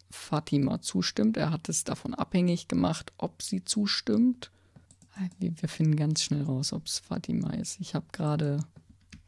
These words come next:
eine Idee. Ich muss doch eigentlich nur Schiiten suchen, dann komm ich doch sofort auf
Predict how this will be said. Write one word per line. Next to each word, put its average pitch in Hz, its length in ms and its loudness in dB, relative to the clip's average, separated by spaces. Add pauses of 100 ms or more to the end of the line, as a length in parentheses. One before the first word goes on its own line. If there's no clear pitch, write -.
(180)
eine - 140 6
Idee. - 360 2
Ich - 180 -8
muss 175 140 2
doch 165 140 -2
eigentlich 160 320 6
nur 160 180 8
Schiiten 185 680 2
suchen, 170 340 0
dann 156 160 4
komm 165 180 2
ich 165 100 2
doch - 140 -2
sofort - 600 -4
auf 156 300 -2